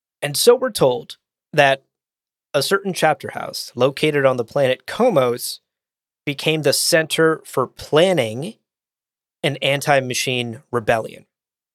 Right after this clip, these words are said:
one in which, quote, "machine-bred non-humans must be eliminated along with the machines," end quote.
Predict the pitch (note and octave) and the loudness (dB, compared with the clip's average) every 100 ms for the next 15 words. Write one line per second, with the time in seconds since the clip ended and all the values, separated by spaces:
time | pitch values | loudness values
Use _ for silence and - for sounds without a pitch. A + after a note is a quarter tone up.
0 | _ _ _ _ - D#3 D#3 D#3+ E3+ C#3+ | _ _ _ _ -4 2 2 2 -2 0
1 | C#3 C3 - - - F#3+ F#3 - _ _ | 0 0 -6 -8 0 2 2 -4 _ _
2 | _ _ - C3 - F3 F#3 G3 D#3 D3+ | _ _ -10 -4 -2 -2 -2 -4 -4 2
3 | D3+ D3 C3+ B2+ B2+ B2 B2 - A#3+ F3 | 4 4 -2 -2 0 0 -4 -6 -2 0
4 | D#3 D3+ - _ _ _ C#3 D3+ - - | -2 -4 -10 _ _ _ -2 -2 -2 -6
5 | D3 D3+ C3+ C3 B2+ B2 B2 A#2+ A2+ _ | -4 -2 0 0 0 0 0 0 -2 _
6 | - C#3 B2 B2 A#2 A2 A2+ A2+ A2 G#2+ | -2 0 2 2 2 -4 -6 -6 -8 -8
7 | - - E3+ - - _ _ - B2+ B2+ | -8 -12 _ -18 -18 _ _ -6 -6 -8
8 | - - B2+ - _ - | -14 -4 -2 -2 _ -20